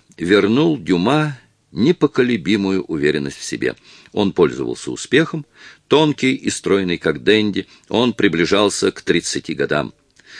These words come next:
Взъерошенная шевелюра, голубые глаза, сияющие, как две капли света,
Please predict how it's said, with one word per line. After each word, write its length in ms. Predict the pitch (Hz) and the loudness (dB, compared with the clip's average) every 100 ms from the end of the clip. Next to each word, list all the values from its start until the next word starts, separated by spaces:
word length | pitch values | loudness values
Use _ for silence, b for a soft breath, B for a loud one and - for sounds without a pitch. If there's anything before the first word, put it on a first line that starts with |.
| B | B
Взъерошенная 760 | 78 104 110 120 110 117 110 104 | -4 2 6 6 4 0 0 0
шевелюра, 560 | 104 95 90 80 71 | 2 4 4 4 2
голубые 400 | 57 87 87 92 | 2 2 4 4
глаза, 460 | 85 87 85 85 - B B | 4 4 4 0 -2 B B
сияющие, 800 | - 107 107 113 101 92 - 87 | 0 4 6 6 4 2 -2 0
как 180 | 87 80 | 0 0
две 160 | 78 | 0
капли 320 | 78 82 71 71 | 2 -2 -2 -2
света, 440 | 110 131 120 | 2 2 2